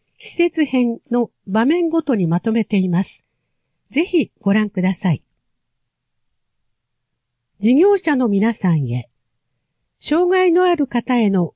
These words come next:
合理的配慮の提供が義務化されます。六年四月に、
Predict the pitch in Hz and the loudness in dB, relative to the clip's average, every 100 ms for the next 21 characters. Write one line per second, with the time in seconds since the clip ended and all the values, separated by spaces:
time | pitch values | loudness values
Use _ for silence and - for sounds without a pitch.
0 | - 220 339 330 359 320 320 320 330 254 | -4 0 2 2 0 -2 -2 0 0 0
1 | 202 175 208 220 - 233 214 214 208 _ | -2 -2 -2 -2 0 0 0 0 -2 _
2 | _ _ 185 208 254 285 254 233 220 196 | _ _ 0 0 0 -4 -2 0 2 0
3 | 190 - - _ _ _ _ _ _ _ | -2 -6 -20 _ _ _ _ _ _ _
4 | _ _ _ - 226 311 381 302 180 - | _ _ _ -2 -2 0 0 0 -2 -2
5 | 202 247 254 190 120 | -2 0 0 -2 -2